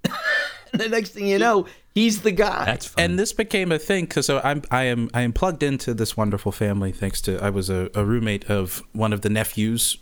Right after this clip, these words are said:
Speaker 3: uh, in college, and this w-, Drew dancing was such a thing that I heard about it the next morning.
Speaker 2: <laughs> This
Speaker 3: From
Speaker 2: is legend.
Speaker 3: From multiple people, multiple texts came out.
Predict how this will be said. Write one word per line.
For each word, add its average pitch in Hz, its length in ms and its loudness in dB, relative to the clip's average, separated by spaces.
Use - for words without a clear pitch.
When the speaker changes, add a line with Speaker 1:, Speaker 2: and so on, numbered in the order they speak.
Speaker 3:
uh, 107 60 0
in 101 180 0
college, 104 540 -2
and 120 440 2
this 170 260 2
w-, 175 260 -8
Drew 180 360 0
dancing 160 680 -2
was 131 160 0
such 139 220 2
a 139 60 0
thing 117 540 0
that 113 240 0
I 139 220 2
heard 117 260 0
about 104 280 0
it 101 380 -4
the 110 160 0
next 113 260 0
morning. 110 420 2
Speaker 2:
<laughs> - 40 -6
This 202 100 2
Speaker 3:
From 175 120 4
Speaker 2:
is 160 100 -2
legend. 135 480 -2
Speaker 3:
From 175 340 2
multiple 196 520 0
people, 185 560 -2
multiple 196 560 0
texts - 400 0
came 147 220 2
out. 127 220 0